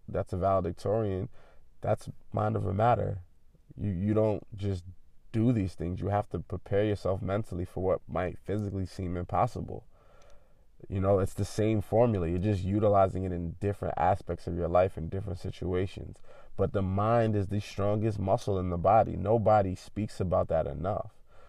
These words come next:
Without your mind, everything that you do s-, would be so difficult. For me to speak about everything, I'm using my mind to bring these thoughts back.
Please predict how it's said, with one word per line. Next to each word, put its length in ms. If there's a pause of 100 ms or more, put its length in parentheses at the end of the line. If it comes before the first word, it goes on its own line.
(120)
Without 460
your 160
mind, 640 (600)
everything 640
that 180
you 100
do 460
s-, 400
would 220
be 140
so 240
difficult. 580 (1200)
For 180
me 160
to 100
speak 480
about 460 (260)
everything, 640 (120)
I'm 240
using 300
my 120
mind 460
to 140 (480)
bring 340
these 180
thoughts 320
back. 320